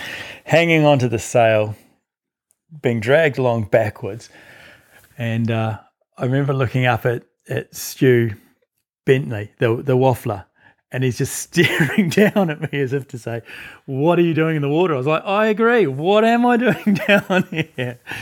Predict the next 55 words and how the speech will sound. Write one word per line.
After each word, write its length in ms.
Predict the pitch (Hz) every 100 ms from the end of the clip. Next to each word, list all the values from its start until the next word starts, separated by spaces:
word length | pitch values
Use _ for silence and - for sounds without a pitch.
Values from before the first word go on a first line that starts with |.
| - - - - - -
And, 440 | - 123 123 120
um, 460 | 120 120 123 120 147 302 _ _ _ _ -
and 320 | 147 143 143
then 160 | 151 165
at 100 | 147
that 200 | 147 160
stage, 300 | - 127 120
I 80 | 123
go 160 | 180
to 60 | 170
grab 280 | 143 139 117
the 80 | 113
gunnel. 480 | 113 135 131 95 - -
You 140 | 101
know, 60 | 101
I 120 | 120
was 100 | 117
just 140 | 113
going, 240 | - 110 110
"Crikey, 420 | - 117 107 104
I've, 140 | 98 - -
I've 80 | -
probably 260 | - 139 127
got 180 | 101
one 200 | 113 113
shot 300 | 107 - 107
at 100 | 107
this." 220 | 98 95 -
And, 460 | 107 107 101 -
you 80 | 113
know, 100 | 90
I 20 |
was 140 | 95 98
never 200 | 127 107
gonna 200 | 95 95
get 160 | -
it. 160 | - -
You 80 | 113
know, 200 | 95 95
it 20 |
was 200 | 110 - - _ -
way, 340 | 147 127 117
way 320 | 107 92 92 87 - _ - - _ -
too 200 | 127 110
high 220 | 104 101
for 180 | 95 107
me. 220 | 101 98 _ - - _
Did 200 | 160 143
that. 240 | 127 117
My 100 | 127
Salopet's 500 | 117 143 127 123 107
filled 240 | - 123 113
up 140 | 107
with 100 | -
water 360 | 113 110 107